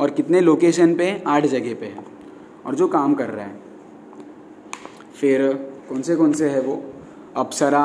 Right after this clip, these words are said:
at बाबा atomic research center जो मुंबई के अंदर है, is the first nuclear reactor in India। So अगर आपको कोई पूछता है कि India का सबसे first nuclear reactor कौन सा था, तो आप बोल देना कि मुंबई के अंदर अप्सरा है, जो बाबा atomic research center में है,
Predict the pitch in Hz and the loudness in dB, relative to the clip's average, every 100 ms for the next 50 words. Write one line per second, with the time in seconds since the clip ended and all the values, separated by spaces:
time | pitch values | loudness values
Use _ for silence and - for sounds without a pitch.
0 | 139 139 139 139 135 123 127 131 135 135 | 2 -2 -2 -2 0 0 0 -2 0 -2
1 | 131 127 139 127 135 120 123 131 123 120 | -2 -4 -4 -6 -4 -4 -4 -2 -2 -2
2 | 123 123 131 123 120 120 139 139 123 143 | -4 -4 -4 -4 -4 -6 -6 -6 -2 -2
3 | - 156 165 156 139 143 147 135 131 120 | 0 0 2 0 2 2 2 2 -2 -2
4 | 135 131 127 117 113 120 147 - - - | -4 -2 -2 -2 -4 -4 -6 -12 -20 -20
5 | - - 123 123 127 123 - 127 127 131 | -20 -10 -4 -2 0 -2 -4 -8 -6 -6
6 | 127 123 - 147 143 143 135 120 131 127 | -6 -8 -2 0 0 2 0 0 -2 -2
7 | 127 131 - 147 143 147 143 135 139 135 | -4 -4 -4 -2 -2 0 0 0 0 0
8 | 123 - 139 135 123 143 135 143 143 131 | -2 -4 -4 -4 -2 -2 -2 -4 -4 -4
9 | 113 127 135 135 139 143 139 123 127 143 | -2 0 0 2 0 0 2 2 2 2
10 | 143 151 139 139 160 - - - - - | 4 4 4 4 0 -4 -14 -18 -20 -20
11 | - - - - - 151 - 170 170 170 | -20 -20 -20 -6 -4 -2 0 2 2 0
12 | 170 - 147 147 135 127 147 135 - 139 | -2 -2 2 2 4 2 2 0 0 0
13 | 139 127 147 135 - 120 120 131 131 131 | 0 -4 -4 -6 -6 -6 -4 -4 -4 -6